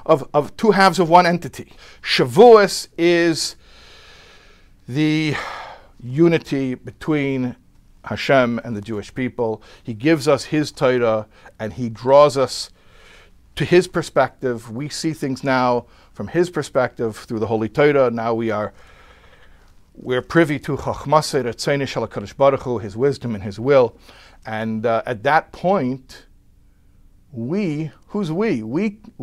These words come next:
<laughs> we, we are him. He is us. So at that point, how is my sense of self a danger anymore? It's not. My sense of self is a sense of godliness. I realize I am a chelek elokah mima'al,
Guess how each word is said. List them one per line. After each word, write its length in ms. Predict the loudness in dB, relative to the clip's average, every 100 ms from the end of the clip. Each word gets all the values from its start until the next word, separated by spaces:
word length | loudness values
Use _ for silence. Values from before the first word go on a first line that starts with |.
| -10 -6
<laughs> 400 | -6 -8 -20 -10
we, 420 | -6 -4 -4 -6 _ _ _ _
we 240 | -2 -2 0
are 440 | 4 6 6 2 _
him. 360 | 0 0 0 -10 _ _ _ _ _ _
He 240 | -8 2
is 180 | 4 4 8
us. 360 | 8 8 0 -16 -20 -20
So 280 | 0 4 4
at 140 | 2 2
that 240 | 2 2
point, 260 | 0 -4 -6 -4
how 260 | 4 6 6
is 120 | 2
my 180 | 0 0
sense 320 | 0 0 -2
of 100 | -10
self 420 | 2 4 4 2 -10 -20 -20 _ -4
a 100 | -2
danger 460 | 2 2 2 2
anymore? 340 | 0 0 -6 -10
It's 160 | -8
not. 460 | -2 2 4 2 -4 _ _ _ _ _ -20 -20 _ -16
My 200 | 0 4
sense 320 | 4 2 0 -2
of 80 |
self 400 | 0 6 8 8 2
is 140 | -2
a 60 | -2
sense 360 | 0 0 -2
of 200 | -4 -4
godliness. 840 | 2 4 4 2 -2 -2 -8 -16 -16 -20 -20 2
I 100 | 4
realize 460 | 4 4 4 4 2
I 140 | 0
am 120 | 0
a 40 | 0
chelek 360 | 2 0 2
elokah 440 | 2 0 4 4 4
mima'al, 520 | 2 2 2 2